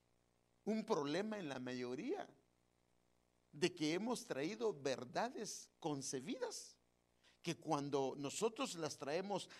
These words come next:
a la luz de la revelación de Jesucristo, nos damos cuenta que no está bien. Por eso es que, acuérdese,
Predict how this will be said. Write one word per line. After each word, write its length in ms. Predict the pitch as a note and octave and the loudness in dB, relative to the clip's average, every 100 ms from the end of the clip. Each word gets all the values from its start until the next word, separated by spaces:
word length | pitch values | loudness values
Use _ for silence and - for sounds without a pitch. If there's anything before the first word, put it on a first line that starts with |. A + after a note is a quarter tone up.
| - - | -18 -4
a 140 | D3 | -2
la 180 | C#3+ C3 | 0 0
luz 500 | C#3 C4 A#3 - - _ _ _ | 0 0 -2 -6 -12 _ _ _
de 220 | C3 C3+ | -2 2
la 120 | C3 | 2
revelación 720 | B2 C3 B2 B2+ A2+ - B3 | 2 0 0 0 -2 -2 -2
de 120 | C#4+ | 0
Jesucristo, 800 | F#3+ - A#2+ - A3+ F#4 - G4 - _ _ _ - - | -2 -4 -8 -4 -2 -2 -4 -8 -10 _ _ _ -20 -12
nos 240 | D#3+ D3 B2 | -4 -2 0
damos 280 | D3+ F3+ | 0 -2
cuenta 380 | - F#3 A#3 A3 | -4 -4 -2 -4
que 140 | - B2 | -6 -6
no 100 | B2+ | -6
está 220 | C3 C3+ | -2 -4
bien. 280 | C3 B3 D#3+ | 0 -2 0
Por 160 | B2+ | -2
eso 160 | D3 F#3 | -2 -2
es 100 | G3 | -2
que, 180 | G3+ C3+ | 0 -2
acuérdese, 500 | - D#3+ F#3 F#3 | 0 -2 0 0